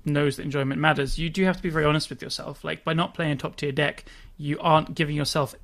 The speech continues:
every single advantage to win. Sometimes you can come up with a, uh, a deck which is actually just, like, a, a metagame killer and actually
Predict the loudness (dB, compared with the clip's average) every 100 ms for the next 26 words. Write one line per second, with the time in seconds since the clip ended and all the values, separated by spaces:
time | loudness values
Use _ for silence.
0 | 0 0 2 -2 0 0 0 0 -2 -4
1 | -6 -6 0 0 0 -8 -16 -8 4 4
2 | 6 4 2 0 -2 -2 0 0 0 -2
3 | -2 2 2 2 0 -2 -4 -2 0 0
4 | -4 -4 -4 -4 -6 -8 -8 -6 -8 -4
5 | -2 -2 0 0 0 2 2 2 0 0
6 | -4 -4 -6 -4 -4 -4